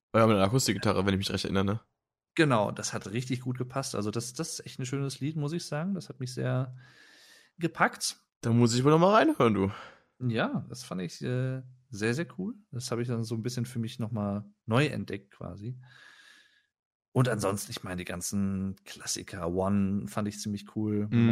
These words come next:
Speaker 2: Orchester.
Speaker 1: Mhm.
Speaker 2: Ähm, ja. Mich hätte interessiert, aber ich, das hätte wahrscheinlich nicht so hundert pro gepasst von der Art des Liedes her, hätte man's sehr umarrangieren müssen. Spit Out the Bone zum Beispiel.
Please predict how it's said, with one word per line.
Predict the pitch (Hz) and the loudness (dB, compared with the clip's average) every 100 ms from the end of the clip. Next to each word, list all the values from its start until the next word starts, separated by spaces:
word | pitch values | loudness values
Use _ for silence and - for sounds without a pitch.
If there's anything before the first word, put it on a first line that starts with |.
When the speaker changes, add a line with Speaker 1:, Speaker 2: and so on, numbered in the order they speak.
| 113 | 6
Speaker 2:
Orchester. | 110 107 98 | 4 4 4
Speaker 1:
Mhm. | 98 117 123 _ _ _ _ _ _ _ _ _ - | 2 0 -4 _ _ _ _ _ _ _ _ _ -4
Speaker 2:
Ähm, | 104 101 101 101 101 101 101 101 - _ _ _ _ _ _ _ | 0 2 2 2 2 2 0 -2 -8 _ _ _ _ _ _ _
ja. | - 101 120 95 - _ _ _ _ _ _ - | -12 -4 -2 -4 -10 _ _ _ _ _ _ -2
Mich | 139 | 4
hätte | 208 220 | 6 6
interessiert, | 165 - 139 - 160 175 | 4 4 0 2 4 4
aber | 127 131 | 4 2
ich, | 127 - | 2 -4
das | 131 147 | -4 -2
hätte | 139 | 0
wahrscheinlich | 127 131 127 | -2 0 0
nicht | 135 127 | -2 -2
so | 127 117 | -2 0
hundert | 135 143 127 - | 0 0 -2 -8
pro | - 123 | -2 0
gepasst | 120 - - 127 127 | 0 -6 -4 -4 -4
von | - 113 | -2 0
der | 104 - | 0 2
Art | 110 139 | 2 2
des | 165 - | -2 -4
Liedes | 156 160 - 147 | -2 -2 -2 -2
her, | 131 | -2
hätte | 127 | -2
man's | 123 120 | -2 0
sehr | 120 117 | 0 2
umarrangieren | 127 123 120 127 127 131 | 0 0 2 2 2 2
müssen. | 127 127 131 123 | 0 -2 -2 -2
Spit | 127 131 | -2 4
Out | 127 123 | 4 4
the | 120 | 2
Bone | 113 120 165 | 2 2 2
zum | - 147 | -2 -2
Beispiel. | 147 - 160 160 | 0 -2 -2 -4